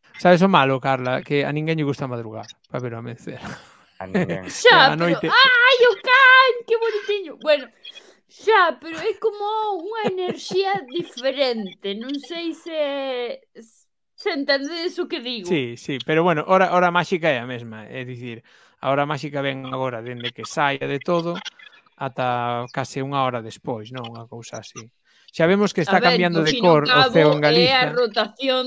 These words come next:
Speaker 3: da puta terra, non? Que eu son a persoa máis
Speaker 1: Claro.
Speaker 3: lóxica e científica do mundo, <laughs> que ao final é a
Speaker 1: Mira,
Speaker 3: rotación da terra. Pero
Speaker 1: dinos a Eva
Speaker 3: que
Speaker 1: que
Speaker 3: mola, mola.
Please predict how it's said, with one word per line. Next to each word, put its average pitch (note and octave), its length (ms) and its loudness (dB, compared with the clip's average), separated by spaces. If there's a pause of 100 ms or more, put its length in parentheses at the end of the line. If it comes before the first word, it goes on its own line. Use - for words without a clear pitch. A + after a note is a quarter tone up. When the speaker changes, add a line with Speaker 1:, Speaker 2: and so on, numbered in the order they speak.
(100)
Speaker 3:
da B3+ 240 0
puta A#3+ 320 -4
terra, G#3 600 0
non? A3+ 360 -8
Que G#3 400 -4
eu B3 160 -4
son C4 320 -6
a - 160 -8
persoa C4 560 -2
máis B3 320 -10
Speaker 1:
Claro. A3 320 2
Speaker 3:
lóxica C#4 480 -4
e C4 160 -2
científica B3 720 -6
do C4 80 -6
mundo, A3+ 580 -4
<laughs> D#4+ 260 -16
que - 120 -16 (160)
ao D4+ 80 -10
final C#4+ 560 0
é D4 160 -2
a - 80 2
Speaker 1:
Mira, D3+ 400 0
Speaker 3:
rotación C4 240 -8
da A3 160 -4
terra. G#3 400 0 (480)
Pero C#4 160 -4
Speaker 1:
dinos F#3+ 320 4
a F3+ 80 4
Eva F#3+ 240 6
Speaker 3:
que - 100 0
Speaker 1:
que D3 220 4
Speaker 3:
mola, C4 280 4
mola. A3 460 -2